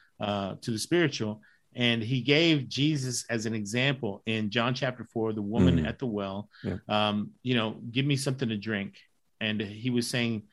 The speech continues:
Speaker 1: "Hey, um, you know that, we, you know,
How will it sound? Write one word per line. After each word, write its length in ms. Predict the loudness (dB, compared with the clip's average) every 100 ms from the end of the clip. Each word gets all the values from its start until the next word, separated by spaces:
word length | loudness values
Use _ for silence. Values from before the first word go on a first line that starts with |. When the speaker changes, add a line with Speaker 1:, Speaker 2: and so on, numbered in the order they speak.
| _ _ _
Speaker 1:
"Hey, 260 | 2 2 4
um, 380 | 2 2 0 -8 _ _ _ _ _ _ _ _ -12
you 180 | -2 2
know 200 | 4 4
that, 180 | 2 0 _ -8
we, 160 | -8 -8 -8
you 120 | -6
know, 120 | -6